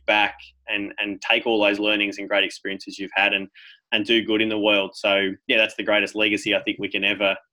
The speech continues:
leave, um, for, for ourselves and, and the people around. So I'm glad to have been part of that journey, and, and I'm glad that, uh, you know, we, we, we had our challenges when, when, when you left E F M. I think that's, you know, worth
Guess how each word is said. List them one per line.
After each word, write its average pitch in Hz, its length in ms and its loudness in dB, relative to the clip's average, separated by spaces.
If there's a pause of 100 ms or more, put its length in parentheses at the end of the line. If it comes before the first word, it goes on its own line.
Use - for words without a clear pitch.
(120)
leave, 104 440 0 (300)
um, 95 320 -14 (100)
for, 101 480 -2 (220)
for 101 160 -2
ourselves 127 400 0
and, 104 160 -2
and 101 160 -4
the 95 140 -6
people 101 280 -2
around. 95 380 -2
So 98 220 -2 (500)
I'm 135 120 4
glad 147 200 4
to 151 80 2
have 143 100 6
been 131 200 2
part 135 180 4
of 135 80 4
that 127 180 4
journey, 196 440 2 (100)
and, 117 420 2
and 120 160 0
I'm 113 140 -2
glad 120 380 4
that, 113 280 -8
uh, 110 520 4 (240)
you 165 80 4
know, 117 160 4
we, 165 240 -2
we, 131 280 0
we 127 200 2
had 120 120 4
our 117 140 4
challenges 120 540 0
when, 110 280 -2
when, 113 340 -2
when 117 140 -2
you 110 100 0
left 117 280 0
E 131 160 2
F 107 160 -2
M. 107 180 0
I 123 140 -2
think 104 240 -2
that's, - 460 -2
you 113 100 -6
know, 107 60 -4
worth 104 320 2